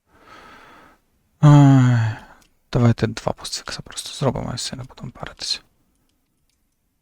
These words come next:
А так, постфікс, постфікс. Якщо буде два постфікса,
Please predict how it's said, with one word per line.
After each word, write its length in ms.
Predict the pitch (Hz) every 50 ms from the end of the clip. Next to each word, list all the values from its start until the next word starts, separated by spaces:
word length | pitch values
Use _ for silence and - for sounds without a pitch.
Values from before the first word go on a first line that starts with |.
| _ _ _ -
А 100 | 123 110
так, 220 | - - - _
постфікс, 340 | - 151 - - - 147 - -
постфікс. 540 | - - - - - - - - - - _ _ _ _ _ _ _ - - - - - - - - - - _ _
Якщо 640 | - 131 107 - 143 175 - - - - 190 170 135
буде 280 | 123 113 135 123 - 123
два 260 | 113 - - 226 240
постфікса, 560 | - - 139 - - - - - - - -